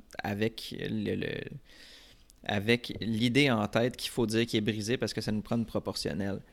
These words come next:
Mais le système électoral qu'on a, c'est le parlementarisme britannique, une nominale à un tour, et cetera.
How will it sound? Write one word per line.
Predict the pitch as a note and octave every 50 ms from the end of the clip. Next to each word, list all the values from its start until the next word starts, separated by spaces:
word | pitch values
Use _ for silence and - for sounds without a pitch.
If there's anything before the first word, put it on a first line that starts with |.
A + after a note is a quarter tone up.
| -
Mais | - G#2+ G2+ F2 - - - - - -
le | - G2 G2
système | - - - D#3 D#3
électoral | D3 A#2+ G#2+ - A2+ G#2+ A2+ A#2+ B2+ C3 B2 -
qu'on | - B2+ A#2+ A#2 A2+ A2 G#2+
a, | G#2+ A2 A2+ B2+ C3+
c'est | - - A#2 A2+ A2
le | A2+ A2+ A2+
parlementarisme | G#2 - G#2+ G#2 G#2+ G#2 G#2 G#2 G#2 - G2 G2 G#2 A2+ A2+ G#2+
britannique, | G#2+ - - - G#2+ G2+ F#2+ F#2+ G#2 A2+ A#2+ B2 B2 B2 B2 -
une | - A2 A2 A2 A2
nominale | G#2+ G#2+ G#2 G#2 A2 A#2 A2
à |
un | G#2 - F2+
tour, | - - A2+ B2 B2+ B2 B2
et | -
cetera. | - G#2 - G#2 G2 G2 G#2 A2+ C3 C#3+ -